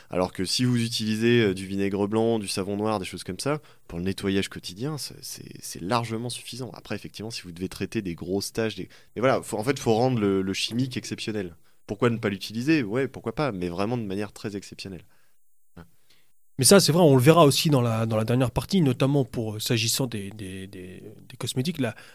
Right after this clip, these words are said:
Speaker 2: l'industrie du maquillage, du cosmétique, d'un point de vue écologique, c'est un véritable désastre. Pour que madame, euh, se pomponne la tronche, euh, c'est, c'est absolument terrible.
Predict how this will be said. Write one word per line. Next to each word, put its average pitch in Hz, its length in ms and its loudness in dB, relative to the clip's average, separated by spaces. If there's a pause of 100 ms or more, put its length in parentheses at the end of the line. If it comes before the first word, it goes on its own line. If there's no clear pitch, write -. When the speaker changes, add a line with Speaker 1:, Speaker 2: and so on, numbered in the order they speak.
(160)
Speaker 2:
l'industrie 165 520 4
du 131 120 -2
maquillage, 120 500 0
du 117 80 -12
cosmétique, 120 580 -6 (480)
d'un - 60 -14
point 123 100 -2
de 123 60 2
vue 139 120 4
écologique, 127 440 2
c'est - 140 -2
un 104 80 -8
véritable 117 540 -2
désastre. 123 540 0 (200)
Pour 120 120 -10
que 101 220 -8
madame, 120 400 0
euh, 101 160 -6
se - 160 -12
pomponne 123 400 -2
la 113 80 -4
tronche, 160 380 -6
euh, 101 160 -12
c'est, - 260 -14
c'est - 160 -12
absolument 123 400 -6
terrible. 117 400 -4